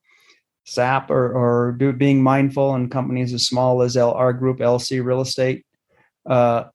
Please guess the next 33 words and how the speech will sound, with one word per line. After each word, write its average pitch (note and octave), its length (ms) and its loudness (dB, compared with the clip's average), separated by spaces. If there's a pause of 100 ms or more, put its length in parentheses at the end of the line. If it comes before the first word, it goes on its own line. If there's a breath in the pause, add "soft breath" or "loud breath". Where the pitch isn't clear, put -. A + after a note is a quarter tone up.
and C3+ 200 0
once D#3+ 300 2
you D3+ 180 0
are, C3+ 680 0 (640)
it's, - 500 -4
you C#3+ 240 2
don't C#3+ 180 4
wanna B2+ 220 2
leave B2 220 -2
it. A2+ 120 -8 (560)
You C3 120 2
make C#3 240 0
connections, C#3+ 920 -2 (280)
you G3+ 140 -2
know, G#3 160 2
and G#3+ 80 2
I A#3+ 100 0
find G3 440 -4
people F3+ 240 -2
think, F3 340 -4 (100)
you E3+ 120 -2
know, D3+ 100 2
you D3+ 160 -2
don't C#4 160 2
have G#3 200 0
to D#3 80 -4
wait D#3 300 2 (200)
to C#3+ 80 -4
go C3 160 2
home D3 380 0
to C3 80 -2
have A#2 200 -4
friends. A#2+ 520 -6